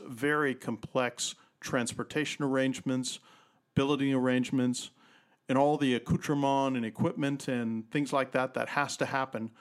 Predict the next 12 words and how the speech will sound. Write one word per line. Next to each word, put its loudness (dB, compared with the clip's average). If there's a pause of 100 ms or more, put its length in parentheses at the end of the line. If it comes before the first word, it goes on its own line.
(220)
to -2
move 2
this -2 (100)
twelve-man 0
O 0
D 0
A. -6 (800)
By 2
the 0
way, -2
twelve -2
men, -6